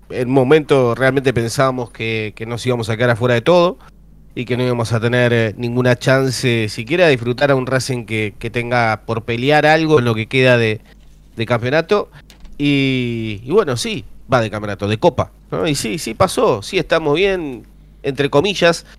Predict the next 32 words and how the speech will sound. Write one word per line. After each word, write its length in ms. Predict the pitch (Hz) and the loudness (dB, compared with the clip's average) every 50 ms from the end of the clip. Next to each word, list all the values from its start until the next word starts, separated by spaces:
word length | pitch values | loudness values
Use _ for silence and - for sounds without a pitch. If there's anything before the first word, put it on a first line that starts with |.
| - - - - - - - - | -20 -20 -20 -20 -18 -16 -6 0
Eh, 640 | 139 143 147 139 135 131 127 123 120 117 110 104 98 - - - - - - - - - - - - | 2 4 6 6 6 6 6 4 4 4 2 0 -2 -6 -14 -20 -20 -20 -20 -20 -20 -20 -18 -12 -8
un 100 | 160 175 | -2 2
Racing 340 | 185 185 151 - 170 160 147 | 2 2 2 2 0 0 2
que 200 | 151 147 147 139 | 2 2 2 2
mostró 380 | 143 147 147 - - 175 175 170 | 2 2 2 2 0 -2 0 2
una 180 | 170 165 151 | 2 2 2
cara 160 | 151 156 151 | 4 4 4
distinta, 500 | 143 139 - - 220 208 196 156 151 139 | 2 2 0 -2 -4 -4 -2 0 2 2
Pablito. 600 | 131 131 131 147 156 156 143 143 147 139 151 - - - - - - - | 4 4 2 2 2 0 0 2 2 2 2 0 -4 -14 -20 -20 -12 -4
Lo 120 | - 120 | 0 2
hablábamos 400 | 123 139 160 160 156 151 143 123 | 4 4 6 4 4 4 2 2
antes 300 | 151 147 147 147 143 131 | 0 0 2 2 0 0
de, 420 | 120 120 113 110 107 104 101 101 98 - - - - - | 2 0 0 -2 -2 -4 -4 -6 -8 -12 -16 -20 -14 -8
del 160 | - 117 113 101 | -6 -6 -4 -2
partido, 460 | - 117 123 123 156 160 160 156 131 | -2 -2 -2 -2 -2 -2 0 0 0
en 60 | 120 | 2
la 120 | 120 113 - | 0 -2 -2
previa, 600 | 131 143 151 151 147 139 127 117 110 101 98 95 - - - - - - - - - - - - - - - - | 0 -2 0 0 0 0 2 2 0 0 -4 -6 -12 -18 -20 -20 -20 -20 -20 -20 -18 -14 -14 -14 -12 -12 -10 -8
esa 200 | 113 - 127 120 | -6 -2 -2 -4
línea 220 | 120 127 127 120 | -2 -2 -4 -2
de 80 | 113 107 | -2 -2
cinco, 680 | - - 202 208 208 196 175 139 147 156 151 143 - - - - - - | -4 -4 -4 -4 -4 -6 -6 -4 -2 -2 -2 -2 -2 -8 -18 -20 -14 -8
eh, 440 | - 127 120 117 113 113 110 107 110 113 | -4 -2 -2 0 0 0 0 0 -2 0
una 160 | 117 123 120 | 0 0 0
cosa 260 | 113 120 - - 120 | 0 -2 -2 -2 -2
medio 240 | 120 120 117 117 113 | 0 0 2 2 2
rara 320 | 107 120 135 135 127 123 | 2 4 4 6 6 4
con 180 | 104 104 104 107 | 4 2 0 0
Gómez 320 | 113 117 110 107 98 - - | 0 0 0 0 -2 -2 -2
a 40 | 104 | 0
la 120 | 104 104 | 2 2
derecha. 600 | 104 113 135 160 165 165 156 127 - 131 123 | 2 2 2 2 2 0 -2 -2 -2 -2 -2